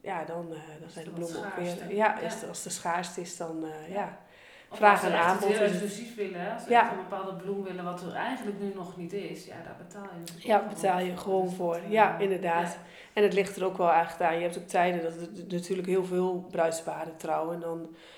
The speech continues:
Speaker 1: heb je die bloemen, eh, die gewild zijn voor bruidswerk. Ja, die zijn gewoon een stukje duurder dan de rest.
Speaker 2: Ja.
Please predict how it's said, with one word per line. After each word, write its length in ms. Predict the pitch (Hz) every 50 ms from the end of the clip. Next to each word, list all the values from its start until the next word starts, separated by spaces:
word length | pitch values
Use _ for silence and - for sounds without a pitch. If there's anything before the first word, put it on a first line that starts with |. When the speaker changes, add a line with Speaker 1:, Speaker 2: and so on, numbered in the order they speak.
| - - _
Speaker 1:
heb 180 | _ - 175 180
je 80 | - 175
die 140 | 175 180
bloemen, 440 | 180 185 185 190 185 175 170 165 165
eh, 60 | 165 160 165 160 160 160 160 - - - - 180
die 160 | 175 180 175
gewild 360 | - 185 175 180 185 190 185
zijn 260 | - - 165 160 165
voor 140 | 165 170 165
bruidswerk. 540 | 165 170 160 170 180 180 - 165 156 160 160
Ja, 100 | - 170
die 120 | - 165
zijn 240 | 175 175 180 180 170
gewoon 240 | - - 180 175 170
een 60 | 165
stukje 340 | - - - 202 208 - 185
duurder 360 | 180 185 185 196 185 170 156
dan 180 | 147 143 147 151
de 80 | 160
rest. 380 | 160 170 202 220 - - - - _ -
Speaker 2:
Ja. 180 | 233 240 240